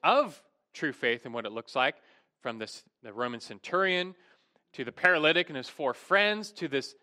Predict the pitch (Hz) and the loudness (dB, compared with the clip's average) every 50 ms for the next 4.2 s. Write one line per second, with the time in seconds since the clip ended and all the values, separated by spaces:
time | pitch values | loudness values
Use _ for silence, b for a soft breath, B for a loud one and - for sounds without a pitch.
0 | _ - 127 123 131 143 147 151 143 131 - - 131 135 143 143 147 143 131 113 | _ -10 -4 -2 -2 -2 -2 -2 -4 -6 -6 -6 -8 -6 -4 -4 -4 -4 -6 -6
1 | 110 - - 139 135 127 123 120 117 - b b b b b b b b b b | -8 -8 -2 2 4 4 4 4 0 -2 b b b b b b b b b b
2 | _ _ _ _ _ - 220 254 - 202 165 190 175 151 143 151 147 147 131 123 | _ _ _ _ _ 2 2 2 2 0 2 2 2 4 4 2 0 2 2 2
3 | 113 110 113 113 - - _ _ _ _ _ _ _ _ _ _ _ _ 143 151 | 2 2 0 -4 -10 -16 _ _ _ _ _ _ _ _ _ _ _ _ 2 4
4 | 170 175 175 | 4 4 4